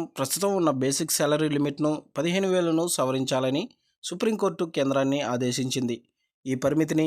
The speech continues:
ఇరవై ఐదు వేలు లేదా ముప్పై వేలకు పెంచే అవకాశం ఉంది. ఒకవేళ వేతన పరిమితి పెరిగితే పెన్షన్ ఫండ్కు జమ అయ్యే సొమ్ము పెరిగి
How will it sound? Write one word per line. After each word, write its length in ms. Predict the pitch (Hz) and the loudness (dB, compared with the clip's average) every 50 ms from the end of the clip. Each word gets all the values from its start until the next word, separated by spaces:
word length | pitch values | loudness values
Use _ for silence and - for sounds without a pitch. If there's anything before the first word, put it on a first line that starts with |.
| 156 - - | 0 -2 -4
ఇరవై 240 | 151 135 151 170 | -2 0 0 2
ఐదు 220 | 175 170 175 170 170 | 2 2 2 2 2
వేలు 300 | 165 165 170 165 170 170 165 - | 2 2 2 2 0 -2 -2 -2
లేదా 280 | 127 123 123 123 123 127 | -2 -2 0 0 0 0
ముప్పై 320 | 123 123 127 123 - 151 147 | 0 0 -2 -2 0 0 0
వేలకు 240 | 147 151 151 151 147 | 2 2 0 0 -2
పెంచే 340 | 143 143 143 139 131 143 139 | -2 -2 -4 -2 -2 -2 -2
అవకాశం 520 | - 104 120 123 139 135 131 - - 185 175 | -2 -2 -2 -2 0 -2 -2 0 -2 -2 0
ఉంది. 260 | 151 135 127 127 131 - - _ _ _ _ _ _ _ _ _ _ _ - | 0 0 0 -2 -4 -6 -8 _ _ _ _ _ _ _ _ _ _ _ -6
ఒకవేళ 340 | 147 147 175 175 180 190 226 | -2 2 4 4 6 6 4
వేతన 320 | 202 170 160 165 - 165 | 4 4 4 4 2 2
పరిమితి 380 | 170 160 170 170 170 165 156 151 | 2 2 2 2 2 0 0 -2
పెరిగితే 440 | 156 143 135 143 139 139 - 147 143 143 - - - | -2 -2 0 0 0 0 0 0 0 -2 -2 -4 -4
పెన్షన్ 280 | 143 151 170 - 208 185 | -4 -2 0 -2 -2 0
ఫండ్కు 400 | - 180 156 151 - 165 165 170 | 0 0 0 0 0 0 -2 0
జమ 240 | 156 143 139 139 | 0 2 2 2
అయ్యే 220 | 143 143 143 143 135 | 2 2 2 2 0
సొమ్ము 300 | 131 - 135 135 139 135 | 0 0 0 0 0 0
పెరిగి 340 | 135 147 139 143 147 170 | 0 0 0 0 0 -2